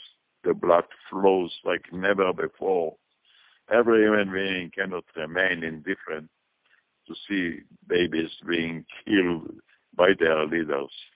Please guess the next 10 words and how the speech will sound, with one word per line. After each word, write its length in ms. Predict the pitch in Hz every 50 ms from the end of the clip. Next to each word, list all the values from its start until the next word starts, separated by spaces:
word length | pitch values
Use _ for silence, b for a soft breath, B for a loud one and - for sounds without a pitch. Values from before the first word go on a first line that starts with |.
| _ _ -
like 160 | 82 80 - - 82
in 120 | 78 76 - - -
Syria. 380 | 82 85 76 67 67 67 67 67 _ _ _ _ _ _ _ _ _ b b b b b b b b b b b b -
You 120 | 104 -
can, 200 | - - - 123
you 140 | 113 113 104
can, 280 | 107 - - 123 113 104
we 120 | 117 110
can 360 | 104 - - 123 127 123 120
hardly 560 | 107 - - - - 117 127 123 110 107 104